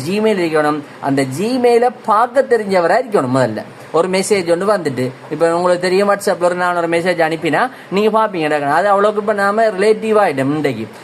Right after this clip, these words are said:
இப்ப Gmail-க்குள்ள கூடுதலா ரிலேட்டிவ் ஆயிரிக்கிறார்கள் இந்த கம்ப்யூட்டரோட சம்பந்தப்பட்ட வேலை செய்யற ஆட்களுக்கு தான் அதுல Gmail-ண்டா என்ன அப்படிங்கறது கூட தெரியும். ஆனா தெரியும், சில ஆட்களுக்கு தெரிஞ்சிருக்கும், ஆனா அதை யூஸ் பண்ற வீதம் எல்லாரும் குறைவு. அதால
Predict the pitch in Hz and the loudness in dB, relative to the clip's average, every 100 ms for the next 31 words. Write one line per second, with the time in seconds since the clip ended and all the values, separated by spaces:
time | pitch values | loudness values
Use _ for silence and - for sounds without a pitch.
0 | - 165 196 165 220 240 247 226 220 247 | -8 -4 -4 -2 0 2 4 2 2 0
1 | 214 240 240 220 208 180 185 190 180 175 | 2 4 4 4 2 0 -2 0 2 2
2 | 165 160 160 214 247 220 185 180 190 220 | 0 0 0 0 0 0 0 -2 -2 2
3 | 247 220 196 190 170 165 151 147 147 156 | 2 2 0 -2 -2 -2 -2 0 0 0
4 | 143 156 147 143 139 160 247 - - 160 | 0 0 0 -2 -2 -2 -4 -8 -6 -4
5 | 185 185 170 196 180 165 156 151 151 151 | -2 -2 0 2 2 2 0 0 0 0
6 | 151 151 139 143 143 131 135 139 156 185 | 0 2 0 0 0 0 0 0 0 2
7 | 202 165 196 254 143 139 127 156 165 220 | 0 0 -2 -2 -2 0 0 0 0 0
8 | 254 - - 139 135 139 160 147 170 208 | -2 -10 -6 0 0 0 -2 0 -2 0
9 | 196 190 240 214 185 208 202 226 - 220 | 0 2 2 2 2 0 2 0 0 0
10 | 180 160 185 214 220 180 185 214 226 196 | 2 2 2 0 0 0 0 2 0 2
11 | 113 - - - 147 185 208 143 143 240 | -2 -8 -8 0 2 2 2 0 0 -2